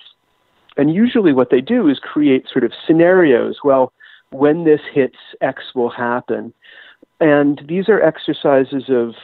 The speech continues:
what we could call casual futurism. Um, they're, they're ways of trying to anticipate fantasized scenarios that no one can really establish ground truth about. Um, and they, as such,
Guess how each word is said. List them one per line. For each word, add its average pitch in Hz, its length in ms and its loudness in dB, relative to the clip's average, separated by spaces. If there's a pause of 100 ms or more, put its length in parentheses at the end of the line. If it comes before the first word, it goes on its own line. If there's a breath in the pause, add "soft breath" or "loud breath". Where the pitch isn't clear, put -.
what 131 560 -10
we 127 80 -20
could - 160 -20
call 127 160 -2
casual 113 580 -2
futurism. 151 580 -6 (520 loud breath)
Um, 120 500 0 (100)
they're, 123 640 0
they're 117 180 2
ways 147 340 2
of 127 120 -4 (520 soft breath)
trying 208 300 -2
to 160 100 -6
anticipate 139 680 -4 (120)
fantasized 127 560 0 (140)
scenarios 117 540 0 (100)
that 139 80 -10
no 139 160 2
one 139 220 2
can 117 300 -6
really 139 680 -2 (520 loud breath)
establish 113 640 0 (460)
ground 117 440 -2
truth - 360 -6
about. 104 540 -4 (640 loud breath)
Um, 117 420 0
and 120 480 -4
they, 123 220 4
as 135 160 2 (120)
such, 202 260 0